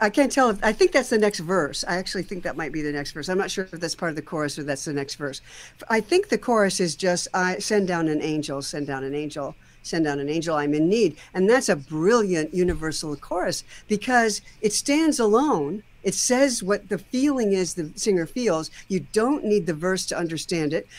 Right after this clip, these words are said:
So the verse might play underneath the scene, and then up comes that beautiful chorus. Um, that, that would work gorgeous, uh, in s-,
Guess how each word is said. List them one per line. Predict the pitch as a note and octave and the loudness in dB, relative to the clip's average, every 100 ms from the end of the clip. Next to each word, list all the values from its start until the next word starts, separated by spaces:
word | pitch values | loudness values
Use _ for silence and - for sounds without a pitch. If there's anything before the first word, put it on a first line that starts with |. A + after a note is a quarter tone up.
| - | -6
So | - | 0
the | F#3 E3 | 0 2
verse | G3 A#3 - | 0 0 0
might | G3+ G3 | -2 -2
play | - G3+ A3 | -4 -2 0
underneath | G3+ F3+ F#3+ F#3 | -2 2 2 0
the | E3+ | -4
scene, | - G3+ G3 | 2 4 4
and | D#3+ | 2
then | D#3+ D#3 | 0 -2
up | G#3+ A#3+ | -6 -8
comes | - G#3 F#3 | -6 -4 -4
that | - D#3+ - - | -4 -8 -8 -10
beautiful | A#3 D4+ F#4+ C#4 D3 D#3 | -2 0 0 0 -4 -10
chorus. | C3+ G3+ F3+ C#3 G3+ - - - - - - | -10 -4 -4 -4 -8 -12 -16 -20 -20 -20 -2
Um, | G#3 G3 F#3 F3+ F3+ - - - - | 2 4 4 4 0 -8 -20 -20 -12
that, | F3 A#3 - G3+ | -2 0 0 -2
that | E3+ C4 G#3+ | 0 2 4
would | G#3 E3+ | 2 2
work | F#3+ - - - - D#3+ | -2 -2 -12 -16 -10 -2
gorgeous, | A3 D4 B3+ D#3 F#3 - - | 0 2 0 -2 -4 -6 -2
uh, | F#3 E3+ | 0 0
in | G3 F3 | 0 0
s-, | D#3+ - G#3 - | -2 -6 -8 -8